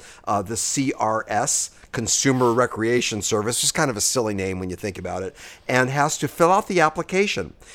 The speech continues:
He chooses, chooses to do it, and he also has a battery of tests, physical and psychological.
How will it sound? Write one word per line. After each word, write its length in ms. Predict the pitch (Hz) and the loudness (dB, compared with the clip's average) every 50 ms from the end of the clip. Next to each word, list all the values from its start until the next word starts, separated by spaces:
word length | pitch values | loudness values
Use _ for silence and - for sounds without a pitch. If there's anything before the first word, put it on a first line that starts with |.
| - - - | -20 -20 -8
He 220 | - - 165 120 | 0 2 2 2
chooses, 680 | - - - - - 240 247 285 320 311 269 285 269 226 | 4 4 4 6 8 8 8 8 8 6 4 2 -2 -2
chooses 400 | - - - 247 269 277 294 254 | -2 0 2 2 2 2 -2 -2
to 100 | - 247 | -4 -4
do 180 | 202 220 269 247 | 0 4 6 6
it, 160 | 156 - - - - - - - 156 | 6 6 4 -6 -16 -12 -4 2 4
and 120 | 151 156 | 6 8
he 60 | 160 | 8
also 280 | 165 180 - - - 240 | 8 8 6 6 4 2
has 100 | 185 175 | 2 2
a 40 | 147 | 4
battery 380 | 131 143 131 135 143 151 160 | 6 6 6 6 4 2 0
of 80 | 156 - | 0 0
tests, 420 | - - 269 262 139 - - - - - - - | 0 0 2 2 4 2 2 0 0 -4 -16 -20
physical 640 | - - - 214 233 240 240 302 - 269 262 262 - - | -14 -2 6 6 6 6 6 2 4 4 4 4 4 4
and 220 | 185 185 190 180 | 4 4 4 4
psychological. 960 | - - - 196 190 190 190 190 170 165 165 185 196 - 185 151 139 117 - | 4 4 4 6 4 4 4 4 4 8 8 8 6 6 4 6 6 4 4